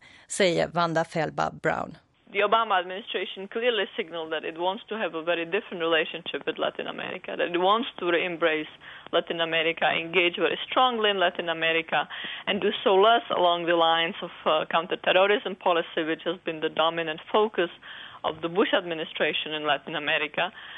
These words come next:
Speaker 2: from, um, farc, um, uh,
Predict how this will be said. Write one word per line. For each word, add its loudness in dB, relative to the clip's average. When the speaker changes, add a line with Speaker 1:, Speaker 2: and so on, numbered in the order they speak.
Speaker 2:
from, 4
um, 0
farc, 2
um, -2
uh, -4